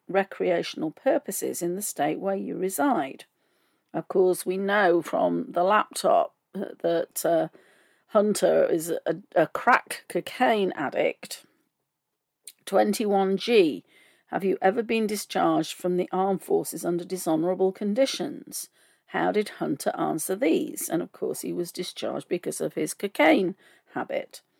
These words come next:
The <laughs> answer to each question, this is a response by somebody else to that.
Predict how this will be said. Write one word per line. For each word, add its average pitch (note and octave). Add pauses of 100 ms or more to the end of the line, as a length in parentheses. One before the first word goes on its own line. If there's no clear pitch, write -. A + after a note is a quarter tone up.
(840)
The F#3+
<laughs> -
answer B3
to -
each -
question, F#3+
this F#3+
is G3
a F3+
response F3+
by E3+
somebody E3+
else E3+
to -
that. D3